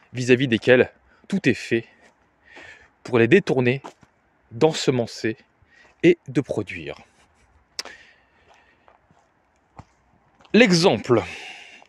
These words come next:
suivant montre à quel point les paysans individuels sont terrorisés. À Mortsy, un paysan individuel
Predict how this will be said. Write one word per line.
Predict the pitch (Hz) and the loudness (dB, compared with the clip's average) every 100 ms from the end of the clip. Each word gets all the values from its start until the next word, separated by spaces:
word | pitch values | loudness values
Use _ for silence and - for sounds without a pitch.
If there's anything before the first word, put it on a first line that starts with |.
| _ | _
suivant | - - 185 123 156 277 _ - _ _ _ _ - - - | -6 -2 0 2 2 0 _ -20 _ _ _ _ -20 -20 -6
montre | 147 196 247 160 | 2 4 4 2
à | |
quel | - 180 | 2 0
point | - 269 | 2 4
les | 208 127 | 6 4
paysans | - 190 190 156 143 185 240 - _ _ _ _ _ _ _ _ _ | 4 2 4 0 0 0 -2 -10 _ _ _ _ _ _ _ _ _
individuels | 233 220 190 147 127 113 87 - _ _ _ _ - | 2 4 2 0 2 2 2 -4 _ _ _ _ -12
sont | - 143 | -6 -2
terrorisés. | 151 120 110 98 85 - _ _ _ _ - - - - - | 2 2 0 -4 -6 -10 _ _ _ _ -20 -20 -20 -4 4
À | 139 127 - | 6 6 4
Mortsy, | 143 165 180 - - - - 180 233 _ _ _ _ _ _ _ _ - - - _ _ _ _ _ _ _ _ _ | 0 2 2 -2 -8 -6 -2 -2 -2 _ _ _ _ _ _ _ _ -20 -20 -20 _ _ _ _ _ _ _ _ _
un | 160 | 0
paysan | 165 226 185 247 | 4 4 6 4
individuel | 170 147 120 175 240 95 | 4 0 2 2 4 0